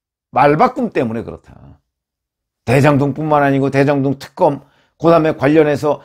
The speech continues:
여러 가지 조국 전 장관 문제, 응? 등등 이런 거에 대해서 다 오늘 다루고 내일 다루고 아침 다루고 저녁 다르기 때문에 이런 부분이 이재명 후보한테는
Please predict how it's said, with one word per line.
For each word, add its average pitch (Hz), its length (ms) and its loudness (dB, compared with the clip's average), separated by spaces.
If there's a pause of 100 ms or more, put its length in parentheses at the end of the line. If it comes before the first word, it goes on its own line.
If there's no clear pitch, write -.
(240)
여러 156 340 4
가지 147 220 0
조국 156 340 -2
전 156 180 -2
장관 143 340 0
문제, 143 500 0 (260)
응? 165 160 -8 (440)
등등 165 500 2 (180)
이런 202 240 2
거에 190 160 4
대해서 185 380 -4 (100)
다 233 520 -2 (520)
오늘 277 300 4
다루고 233 320 4
내일 214 280 2
다루고 170 400 0 (220)
아침 262 360 -2
다루고 240 300 4
저녁 180 300 -10
다르기 123 320 -8
때문에 101 480 -10 (180)
이런 170 400 2
부분이 147 320 -4
이재명 123 460 -2
후보한테는 98 720 -8